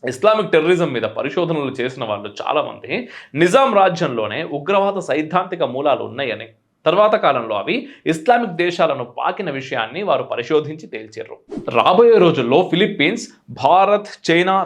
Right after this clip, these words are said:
తైవాన్ వంటి దేశాలకు ఎలా అత్యంత ప్రమాదకరంగా మారుతున్నదో పరిశీలిస్తేనే ఆశ్చర్యమేస్తా ఉన్నది. ఫిలిప్పీన్స్కు నైరుతి దిక్కున మలేసియా ఉండటంతో ప్రమాద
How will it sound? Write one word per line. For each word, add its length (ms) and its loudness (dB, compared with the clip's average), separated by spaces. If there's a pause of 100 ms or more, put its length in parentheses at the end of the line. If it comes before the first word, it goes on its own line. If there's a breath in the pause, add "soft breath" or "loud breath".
(100)
తైవాన్ 320 2
వంటి 240 -4
దేశాలకు 480 -2 (320)
ఎలా 140 2 (140)
అత్యంత 280 -6 (120)
ప్రమాదకరంగా 680 -2 (140)
మారుతున్నదో 520 0 (480 loud breath)
పరిశీలిస్తేనే 760 -6 (120)
ఆశ్చర్యమేస్తా 640 -14
ఉన్నది. 200 -14 (880 loud breath)
ఫిలిప్పీన్స్కు 680 0 (340 loud breath)
నైరుతి 400 4
దిక్కున 240 0 (160)
మలేసియా 440 0
ఉండటంతో 420 -6 (120)
ప్రమాద 320 0